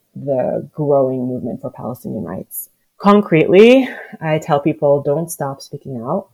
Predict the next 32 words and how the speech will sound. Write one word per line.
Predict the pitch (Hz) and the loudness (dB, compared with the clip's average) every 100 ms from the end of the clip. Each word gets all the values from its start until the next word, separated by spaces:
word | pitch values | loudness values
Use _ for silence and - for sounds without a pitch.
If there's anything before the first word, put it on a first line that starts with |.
| - | -14
don't | 135 135 | -12 -12
stop | - 131 139 | -10 -10 -10
opposing | - - 143 135 131 131 135 135 - _ - | -14 -4 -2 -2 -4 -6 -6 -10 -16 _ -10
genocide. | 127 139 - 101 139 165 170 - - | -8 -8 -8 -4 0 2 0 -4 -4
Um, | 156 147 | -4 -2
you | 151 143 | 0 2
are | 139 139 | 2 0
on | 143 | 0
the | 139 | 0
right | 131 135 | -2 -2
side | 139 135 | -4 -2
of | 135 | 0
history, | 139 - - 135 147 208 220 _ _ | 0 -4 -4 -2 2 2 0 _ _
even | - 147 143 | -14 -10 -4
though | 143 | 0
it | 135 | 0
doesn't | 147 135 - - | 0 -6 -14 -2
feel | 143 131 | 0 2
that | 131 127 | -2 -4
way | - 123 127 120 | -6 -6 -6 -6
oftentimes. | - 123 - - - 123 107 - 156 - _ _ _ _ _ _ - | -8 -10 -12 -16 -16 -16 -16 -16 -20 -20 _ _ _ _ _ _ -12
Um, | 151 139 - | -10 -8 2
I | 196 | 4
also, | 240 254 262 240 226 208 - _ _ | 6 6 8 10 10 6 2 _ _
you | - 202 | -2 2
know, | 190 185 185 180 - _ - | 4 6 6 4 -6 _ -4
tell | 190 | -4
folks | 185 202 196 | 0 -2 -2
to | 190 | -4
be | 196 | -4
con-, | - 185 208 _ | -4 -4 -4 _
cautious. | 180 202 - - - | -2 -2 -4 -10 -12